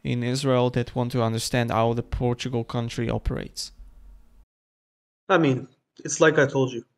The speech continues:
Speaker 2: Portugal is a, is a great country, very beautiful.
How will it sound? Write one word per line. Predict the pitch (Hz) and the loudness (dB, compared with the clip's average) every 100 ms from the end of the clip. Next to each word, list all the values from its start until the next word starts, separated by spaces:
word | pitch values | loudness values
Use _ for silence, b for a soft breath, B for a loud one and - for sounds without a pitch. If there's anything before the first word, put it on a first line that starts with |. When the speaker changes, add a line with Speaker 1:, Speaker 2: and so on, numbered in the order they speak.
| _ _ - | _ _ 6
Speaker 2:
Portugal | 165 160 156 151 | 6 6 6 6
is | 139 135 | 6 6
a, | 131 123 - _ | 6 6 2 _
is | 135 131 | -2 0
a | |
great | 127 139 139 | 4 2 2
country, | 139 147 156 160 - _ _ _ 147 | 0 0 0 -2 -6 _ _ _ 2
very | 139 160 151 | 8 8 8
beautiful. | 143 156 147 - | 6 6 6 2